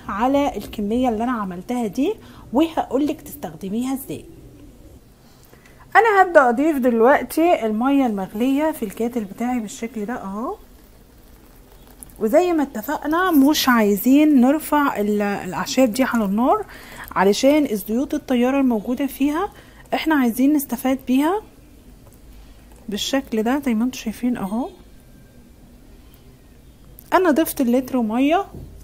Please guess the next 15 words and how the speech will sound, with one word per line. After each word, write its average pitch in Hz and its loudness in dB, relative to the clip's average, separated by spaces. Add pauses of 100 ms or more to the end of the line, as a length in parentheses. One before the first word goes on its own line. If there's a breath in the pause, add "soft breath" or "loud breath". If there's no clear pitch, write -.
(480 soft breath)
على 285 0
الاعشاب 262 -4
بتاعتي 247 -6
دي، 269 -4 (2250 loud breath)
هبدأ 330 8
اعمل 285 10
ايه 262 6
بقى؟ 233 6
هبدأ 302 10
اقلبها 277 10 (3500)
بالشكل 233 2
ده 240 12 (180)
اهو، 226 8 (1900 soft breath)
هنقلبها 254 6
كده 254 6